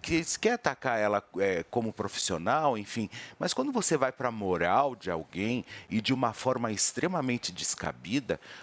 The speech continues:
aí eu acho que não, não é legal, acho que não vale a pena e, e realmente eu acho que o que, o que eles fizeram, os colegas, de acolher a Carmen Lúcia nesse momento,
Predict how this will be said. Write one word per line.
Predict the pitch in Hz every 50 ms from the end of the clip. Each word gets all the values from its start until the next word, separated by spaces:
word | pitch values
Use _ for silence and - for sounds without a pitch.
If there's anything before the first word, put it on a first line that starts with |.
| - -
aí | - 139 139 147
eu | 160 156
acho | 151 147 156 - -
que | -
não, | 143 135 117 87 87 87
não | 110 123 123 120
é | 113 87
legal, | 80 85 82 - - - - - - -
acho | - 78 110 -
que | - -
não | 120 127
vale | 110 117 104 92
a | 82 80
pena | _ - 117 131 143 147 135 - - - - - - -
e, | - 104 120 123 123 123 123 123 117 113 101 110 127 139
e |
realmente | 131 135 170 208 277 254 220 160 151 156 151 - -
eu | 107
acho | 104 127 - -
que | - - - 85 80 - - - - - - 127 123
o | 92 71 123 127
que, | - - - - 151 135
o | 127
que | 131 - - -
eles | 196 202 185 175 -
fizeram, | - 123 113 113 110 107 104 107
os | 107 - -
colegas, | - 104 98 98 104 110 113 104 98 92 - - - - - - -
de | - 90 123
acolher | 123 - - - 113 98 92 101 131 156 175
a | 160 131
Carmen | - - 110 101 98 101 95
Lúcia | 85 87 92 92 87 - 98
nesse | 85 87 87 82 - -
momento, | 78 76 80 104 131 170 175 -